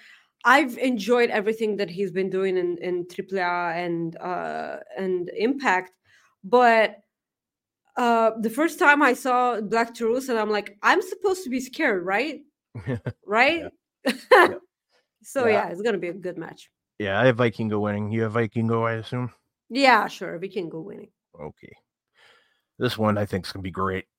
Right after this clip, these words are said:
Speaker 2: Keith
Speaker 1: Oh
Speaker 2: Lee
Speaker 1: my God, yes.
Speaker 2: taking on Shane Taylor. These two have a history together. They teamed together. I'm very curious to see. Um, I'm gonna go,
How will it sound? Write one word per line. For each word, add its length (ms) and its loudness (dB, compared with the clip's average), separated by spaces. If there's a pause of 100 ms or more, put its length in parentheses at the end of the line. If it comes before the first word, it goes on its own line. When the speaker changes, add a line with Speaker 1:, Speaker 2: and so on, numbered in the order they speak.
(360)
Speaker 2:
Keith 240 -4
Speaker 1:
Oh 60 2
Speaker 2:
Lee 180 2
Speaker 1:
my 140 -10 (120)
God, 160 -10
yes. 200 -12
Speaker 2:
taking 320 0
on 160 0
Shane 640 -2 (280)
Taylor. 520 -2 (420)
These 220 -6
two 140 -4
have 180 -4
a 40 -4
history 320 -6
together. 440 -6
They 140 -8 (100)
teamed 260 -2
together. 480 -2 (2250)
I'm 180 -2
very 300 2
curious 360 -4
to 60 -8
see. 320 -2 (300)
Um, 420 -6 (3250)
I'm 120 0
gonna 160 4
go, 400 4